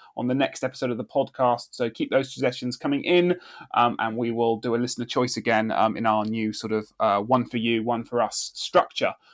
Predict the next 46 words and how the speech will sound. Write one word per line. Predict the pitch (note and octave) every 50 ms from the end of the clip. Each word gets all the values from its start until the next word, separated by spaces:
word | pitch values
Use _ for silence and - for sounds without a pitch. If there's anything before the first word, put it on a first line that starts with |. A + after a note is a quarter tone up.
| - - - -
Um, | G#2+ A2+ A2+ - _ _ _ _ _ _ - D3
you | C#3 C#3
can | C3+ - C#3 -
also, | - D3 D3 C#3 - C#3+
of | C3 B2+ -
course, | - C#3 A#2+ A#2+ -
find | - - C#3+ C3+ C3 B2+
us | B2 - - - -
on | - B2+ A#2+ A2+ A#2+
Twitter, | B2 - - G#3 - - G#3+ G#3 G#3 - _ - - - - - -
um, | A#2 A#2+ A#2 A2+ - - -
Fan | - F3+ F3 C#3+ -
Anim | - C3 C3+ C3 B2+ A#2+ B2+
Research, | D3+ F3 E3 - - E3+ D#3+ - - -
F | - D#3+ - -
A | C3
N | B2+ C3 C3 C3 C3
A | - C#3+ C#3 A2
N | B2 B2+ B2 - -
I | B2 B2+ B2 - -
M | - A#2+ A#2 A2 G2+
Research, | A2+ D3 E3+ - - E3+ D#3+ - - -
and | - G#2+
it's | - -
the | B2+
same | B2+ - C#3+ C3+ B2+ B2
handle | B2 B2 B2 A#2+ A#2
for | - - A#2+
our | A#2 A2 - -
Instagram, | F3+ F3 - - - D3 - D#3 D3+ D3 D3 D3 C#3+ -
our | - G#2+ A2 A2
Reddit, | A2 B2+ C3+ C3 B2+ B2 - - - -
and | - A2 G2 F#2+ -
our | - D2 C2 - - - -
Facebook | F3 F3 - - - - - _ -
pages, | - D#3+ D#3+ D3 D#3+ C#3+ D#3+
I | D3+
believe. | D3 D#3 D3+ D3+ D3+ D#3 D#3 D3+ - _ - - _ -
You | -
can | - - C#3 B2+
contact | - C#3+ C#3 C3 C3 - - - -
us | A2 A2 -
via | - A#2+ A2 A2+ A2 G2+
the | A2 A2
website, | G#2+ C3+ E3 F#3 F#3 - - F#3+ F3+ F3 C3+ -
fantasy | - - D#3 D3 C3+ B2+ - B2+ B2